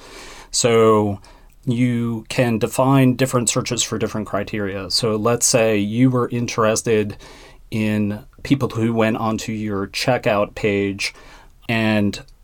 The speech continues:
started to fill out a form and then abandoned it and left without ever completing the purchase. You can set up a search for that, and then that defines a user population. And then you can look at analytics over time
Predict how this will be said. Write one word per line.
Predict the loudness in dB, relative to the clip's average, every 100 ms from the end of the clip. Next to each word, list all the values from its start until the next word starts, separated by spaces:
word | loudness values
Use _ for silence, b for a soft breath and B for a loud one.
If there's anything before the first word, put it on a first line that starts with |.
| -2
started | 0 2 2 2 0
to | -2
fill | -2 2
out | 2 2
a |
form | -2 -4 -2 0 -2
and | -2 0 0
then | -2
abandoned | -4 -4 -2 0 0 -2
it | -2 -4 -4
and | -4
left | -2 -4 -8 -6
without | -2 0 0 0
ever | -2 -2 -2 -4 -8 -20 -20 -12
completing | -4 -4 -4 -6 -6 -8
the | -8
purchase. | -8 -8 -6 -2 -2 -2 B B B B -6
You | 0 2
can | 2
set | 2 2
up | 2 0 0
a | 2 2 0 0
search | 0 2 4 2 0
for | 0
that, | 2 0 -2 -4 -2
and | 0
then | 2
that | 2 0
defines | 0 0 0 0 -2 -2 -4
a | -2
user | -2 -2 -2 0 -2
population. | -2 0 0 0 0 0 0 -2 -4 -8 -12 -4
And | 0 4
then | 4
you | 4
can | 2
look | 2
at | 0
analytics | 0 0 0 0 0 0 -2
over | -2 -2 -4
time | 0 2 2 0 -4